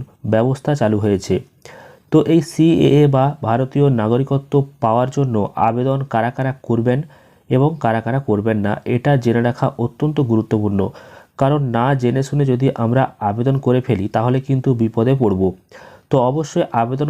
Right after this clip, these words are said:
করার আগে ভালো করে দেখে নিন যে কারা কারা আবেদন করার যোগ্য এবং কারা কারা আবেদন করার অযোগ্য। তো অবশ্যই ভিডিওটি শেষ পর্যন্ত দেখবেন, একদম লাইভ প্রমাণ দেখিয়ে দেব যে কারা নাগরিকত্ব পাওয়ার জন্য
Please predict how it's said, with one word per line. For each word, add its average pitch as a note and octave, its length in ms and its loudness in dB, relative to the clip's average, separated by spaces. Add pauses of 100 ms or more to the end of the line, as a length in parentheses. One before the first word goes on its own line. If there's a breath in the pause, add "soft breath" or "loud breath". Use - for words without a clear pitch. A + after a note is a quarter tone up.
করার A#2+ 380 0
আগে C3 240 0
ভালো A#2 260 0
করে C3 200 0
দেখে A2+ 320 0
নিন D#3 200 0
যে C3 140 0 (100)
কারা A#2 240 0
কারা C#3 240 2 (120)
আবেদন A2 400 -2
করার C3 280 0
যোগ্য A2+ 300 -2 (100)
এবং B2+ 200 2
কারা A2 220 -2
কারা B2+ 200 0 (120)
আবেদন A2 380 -4
করার B2+ 260 0 (100)
অযোগ্য। G#2+ 400 0 (580 loud breath)
তো - 80 -2 (100)
অবশ্যই D#3 400 -2
ভিডিওটি C#3+ 280 0
শেষ C3+ 180 -2
পর্যন্ত C#3+ 400 0 (160)
দেখবেন, C3 280 0 (160)
একদম B2 380 0
লাইভ A#2+ 320 2
প্রমাণ B2+ 300 0
দেখিয়ে A#2 320 0
দেব C#3 180 2
যে B2+ 160 0 (100)
কারা A#2 280 0
নাগরিকত্ব A#2+ 560 -2
পাওয়ার G#2+ 280 0
জন্য B2 220 0